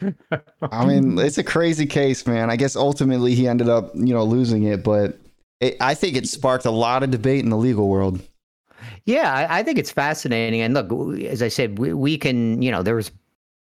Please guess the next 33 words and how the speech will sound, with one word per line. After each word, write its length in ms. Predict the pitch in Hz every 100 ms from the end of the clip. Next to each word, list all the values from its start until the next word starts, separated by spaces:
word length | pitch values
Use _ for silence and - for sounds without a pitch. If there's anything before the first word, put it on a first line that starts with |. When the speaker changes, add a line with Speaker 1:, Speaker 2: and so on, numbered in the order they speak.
| _
Speaker 1:
you 100 | 98
know, 100 | 82
books 360 | 82 131 - 107
and 100 | 95
books 240 | 110 -
and 100 | 90
books 240 | 107 -
and 120 | 85 80
books 280 | 127 -
on, 220 | 104 87 -
on 280 | 98 87 - - - -
what, 220 | 123 127
what's 240 | 117 120
a 60 | 104
contract, 480 | 117 110 113 101 104
what's 260 | 98 -
not 200 | 135 143
a 40 | 120
contract, 480 | 117 107 117 107 101
what's 200 | 104 -
specific, 560 | - 107 131 110 107
what's 220 | 107 -
not 200 | 135 127
specific, 480 | - 113 - 113 110
what 140 | 107 101
are 40 |
the 120 | 98
terms 500 | - 135 131 143 131
of 80 | 131
the 60 | 120
contract, 640 | 127 117 113 117 110 -
what 180 | 104 95
aren't, 400 | 123 139 131